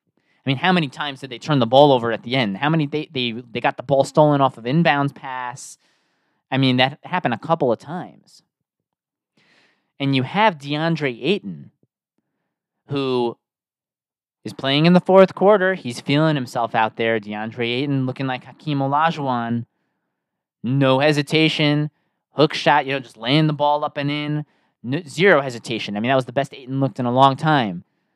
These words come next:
But those who know, know.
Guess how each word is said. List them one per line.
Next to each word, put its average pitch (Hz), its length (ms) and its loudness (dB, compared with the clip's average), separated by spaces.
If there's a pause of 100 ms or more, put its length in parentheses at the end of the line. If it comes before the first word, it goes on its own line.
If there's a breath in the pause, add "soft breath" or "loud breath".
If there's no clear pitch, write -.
(920)
But 120 540 6
those 113 260 -4
who 127 160 -8
know, 135 360 -4
know. 123 500 -4